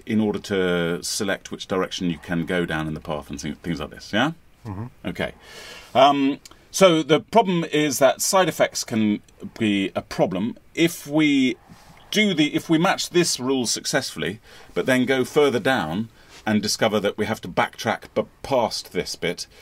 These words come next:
Speaker 1: then we've just inserted something into the symbol table and we have to remember to take it off when we come back up, right? So these side effects that we get in semantic actions can be rather, uh, tricky and rather irritating to reason about,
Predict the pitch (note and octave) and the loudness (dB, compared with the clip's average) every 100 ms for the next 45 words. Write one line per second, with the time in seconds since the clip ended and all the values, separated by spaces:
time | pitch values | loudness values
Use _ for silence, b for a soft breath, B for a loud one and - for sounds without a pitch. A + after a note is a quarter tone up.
0 | B - A2 A#2+ D#3 C#3+ C#3+ B2+ C3+ G#2 | B -2 0 2 0 0 0 0 0 -2
1 | - A#2+ A#2 A2+ F#2+ - B2 - E2 E2+ | -4 -2 0 -2 -2 -2 0 0 -2 -2
2 | F#2+ F#2 G#2+ - G2+ G2+ G2+ F2 - - | -2 -4 -6 -4 -2 0 0 -4 -8 -8
3 | F2+ F#2+ F2 - - D#2 D#2 F2 D#2+ D2 | -4 -2 -2 -4 -8 -8 -8 -8 -6 -8
4 | - - - D#2 G2 - G2+ F#2 F2 B | -10 -14 -12 -6 -6 -4 -2 -2 -2 B
5 | B B - A2 A2+ - - D3 B2+ G#2 | B B -6 -2 0 -2 0 0 0 -4
6 | - - - F2 F2+ - F2 F#2+ E2+ E2 | -6 -8 -8 -6 -6 -8 -8 -6 -6 -8
7 | - - D#2+ - D#2 D2+ E2 D#2 D#2 - | -8 -8 -10 -8 -10 -6 -4 -4 -6 -8
8 | _ C#2+ D2 D2 - - D#3 D#3+ F3+ B | _ -12 -8 -8 -8 -4 -2 -2 -4 B
9 | B B B - F#2+ F#2+ G2 G2 F#2 - | B B B -4 -2 0 0 0 0 2
10 | C#3+ B2+ A#2 G#2+ G2+ - F#2+ G#2+ D3+ G#2+ | 2 4 0 0 -4 -2 -2 2 2 2
11 | F2 A2 - | 2 0 -2